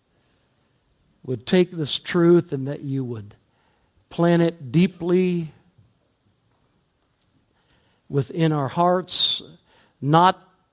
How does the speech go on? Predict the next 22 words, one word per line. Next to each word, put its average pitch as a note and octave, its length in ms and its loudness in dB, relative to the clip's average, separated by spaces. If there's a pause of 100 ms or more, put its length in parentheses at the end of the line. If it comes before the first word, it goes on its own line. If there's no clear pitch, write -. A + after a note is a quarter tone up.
condemnation E3+ 880 0
from D#3 260 -2
the C#3+ 140 2
enemy F3+ 440 2
if C3 120 -4
we've C3 460 -8 (1300)
fallen F3 500 2
short F3+ 480 0
or D#3+ 120 0
even D3 320 0
grossly E3+ 520 0
fallen D#3 400 -2
short E3+ 360 -4
of C3+ 100 -4
that, E3 380 0 (320)
but - 220 -6
conviction F3 640 0
that D3+ 160 -2
spurs D3+ 420 -4
us - 180 -4
to C3 180 -8 (140)
action D#3 760 -2